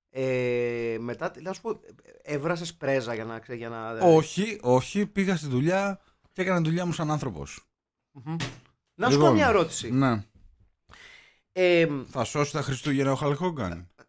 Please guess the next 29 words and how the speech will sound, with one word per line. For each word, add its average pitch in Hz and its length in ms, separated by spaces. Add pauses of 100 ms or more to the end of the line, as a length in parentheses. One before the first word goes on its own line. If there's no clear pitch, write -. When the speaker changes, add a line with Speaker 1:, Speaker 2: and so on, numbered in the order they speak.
(140)
Speaker 2:
ή 139 100
Speaker 1:
όχι 285 120
Speaker 2:
όχι; 220 180
Speaker 1:
είναι 175 100
η - 20
απάντηση. 135 520
Speaker 2:
Όχι 139 280
είναι 98 100
η 92 40
απάντηση. 78 420
Speaker 1:
Ε, - 140
ε, - 100
να 190 140
κάνω 185 180
μια 160 120
ερώτηση. 147 240
Δηλαδή, 151 180
Speaker 2:
Ναι. - 60
Speaker 1:
πραγματικά, 185 600
γιατί 147 200
με 156 60
Speaker 2:
Μμμ. 160 60
Speaker 1:
ενδιαφέρει 160 420
η, 165 420
η, 151 80
η 139 40
γνώμη 165 300
και 202 100
των 170 140